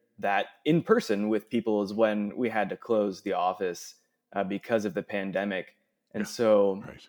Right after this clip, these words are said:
Speaker 1: as staff was kind of working towards, "What do we do now that we can't really actively promote the destination?" that was another opportunity for me to take this on as kind of my pandemic pet project. So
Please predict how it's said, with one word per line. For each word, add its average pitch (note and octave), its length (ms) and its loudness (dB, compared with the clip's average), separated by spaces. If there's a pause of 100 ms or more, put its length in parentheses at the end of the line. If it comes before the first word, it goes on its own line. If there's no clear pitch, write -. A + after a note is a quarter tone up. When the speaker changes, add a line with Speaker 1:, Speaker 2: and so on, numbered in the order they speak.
(140)
Speaker 1:
as B2 520 -6 (160)
staff A2 520 0
was G#2 400 2
kind G#2+ 300 -4
of F#2+ 260 -6 (440)
working A#2+ 420 0
towards, G#2 580 0
"What C3+ 120 0
do D3+ 80 2
we A#2 80 2
do A2+ 340 0
now G2+ 240 -2
that G2 160 -2
we F#2 80 -6
can't G#2 400 -8 (420)
really A2+ 340 2
actively G2+ 500 -2
promote G2+ 400 -2
the G2+ 60 -6
destination?" G2 840 -6
that A2+ 160 0
was G#2+ 220 -2
another G#2 360 0
opportunity G2 840 -4 (380)
for A2+ 120 -4
me G#2+ 220 0
to G2+ 80 0
take - 340 -4
this G2+ 220 -4
on G2+ 280 -2
as F#2 140 -8
kind G#2 220 -6
of G2+ 60 -4
my F#2 300 -4 (100)
pandemic G2 520 -6
pet - 220 -8
project. D2+ 540 -12
So A2 340 2